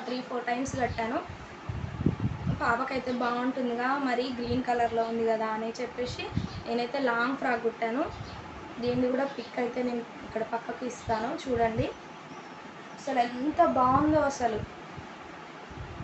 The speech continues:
నడుముకేమో బెల్ట్, సపరేట్‌గా బెల్ట్ పెట్టుకోనవసరం లేదు,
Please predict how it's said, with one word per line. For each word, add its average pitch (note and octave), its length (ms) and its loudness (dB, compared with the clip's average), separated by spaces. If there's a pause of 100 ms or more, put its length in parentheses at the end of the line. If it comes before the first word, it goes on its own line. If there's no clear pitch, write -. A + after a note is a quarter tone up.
(380)
నడుముకేమో D4+ 560 8 (140)
బెల్ట్, C#4 260 6 (500)
సపరేట్‌గా C#4 420 2
బెల్ట్ B3+ 280 0
పెట్టుకోనవసరం A#3+ 1000 -2
లేదు, A3 260 2